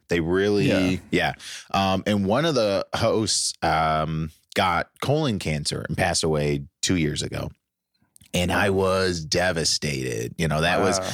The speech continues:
Speaker 1: but it was a, I mean, if I said his name, you wouldn't know it. Not many people would, but it was a smaller
Speaker 2: So it didn't
Speaker 1: co-
Speaker 2: fit our definition of celebrity
Speaker 1: I
Speaker 2: at the time, maybe.
Speaker 1: Kind
Speaker 2: in that
Speaker 1: well, he is
Speaker 2: conversation.
Speaker 1: kind of a celebrity,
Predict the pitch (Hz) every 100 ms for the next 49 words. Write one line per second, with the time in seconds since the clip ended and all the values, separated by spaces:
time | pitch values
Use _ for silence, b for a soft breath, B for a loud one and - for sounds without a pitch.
0 | B B - 147 160 117 101 - _ _
1 | B B _ 123 - 123 113 104 107 98
2 | 98 95 95 - _ _ _ - 104 104
3 | 104 98 90 _ _ _ _ _ _ _
4 | - 98 101 101 - 123 127 107 104 82
5 | 98 85 101 120 101 87 87 90 76 82
6 | 85 73 67 _ 104 110 113 98 92 90
7 | 90 78 73 104 123 123 110 - - -
8 | 113 123 139 147 151 180 170 139 147 135
9 | 120 127 131 123 123 117 117 - 113 117
10 | 117 120 120 120 - - 127 - - 113
11 | 107 110 113 117 113 120 123 - - B
12 | B B B B - 220 330 320 175 117
13 | 185 220 208 196 254 123 - 139 104 101
14 | - 85 80 85 90 139 170